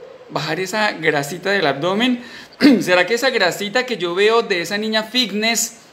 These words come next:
es solamente de portada? ¿O yo puedo llegar a esos niveles? ¿Sí?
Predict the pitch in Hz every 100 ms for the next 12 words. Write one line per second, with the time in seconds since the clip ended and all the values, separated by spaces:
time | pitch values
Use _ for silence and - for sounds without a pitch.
0 | - - 208 220 226 226 226 208 220 214
1 | 139 139 185 233 311 339 - - _ -
2 | - - 214 208 202 214 214 196 175 165
3 | 165 160 156 139 110 101 - - - -
4 | 285 -